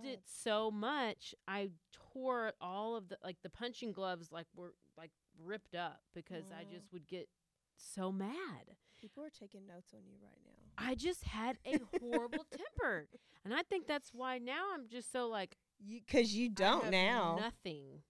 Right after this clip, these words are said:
Speaker 2: Yeah.
Speaker 1: I'm, I went from, like,
Speaker 2: All the
Speaker 1: all
Speaker 2: way.
Speaker 1: to none.
Speaker 2: That means when you do,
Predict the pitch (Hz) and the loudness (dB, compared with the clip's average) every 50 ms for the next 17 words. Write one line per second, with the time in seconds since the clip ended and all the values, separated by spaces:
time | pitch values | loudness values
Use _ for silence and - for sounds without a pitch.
0 | _ _ _ _ _ _ _ _ _ _ _ 208 196 185 180 175 160 214 190 - | _ _ _ _ _ _ _ _ _ _ _ -8 -2 2 2 2 2 0 -4 -8
1 | _ - 202 202 196 - - 196 196 214 220 - - 208 196 185 156 - - - | _ -8 -6 -4 -2 -2 0 0 0 0 -2 -2 -4 -4 -2 -4 -4 -6 -12 -20
2 | _ _ _ _ _ _ _ _ _ _ _ _ _ _ _ - - 190 190 196 | _ _ _ _ _ _ _ _ _ _ _ _ _ _ _ 0 4 6 8 8
3 | 202 202 202 190 196 196 190 190 190 190 190 190 214 196 190 196 202 196 180 180 | 8 6 6 6 6 8 8 10 10 10 10 8 8 6 6 4 0 -2 -4 -6
4 | 185 180 170 160 160 143 143 226 240 269 302 330 330 269 247 233 226 220 214 208 | -4 -4 -4 -4 -6 0 4 6 6 6 6 6 4 4 4 4 4 4 4 4
5 | 226 240 214 196 202 208 202 214 233 226 | 4 2 2 2 4 6 8 8 8 6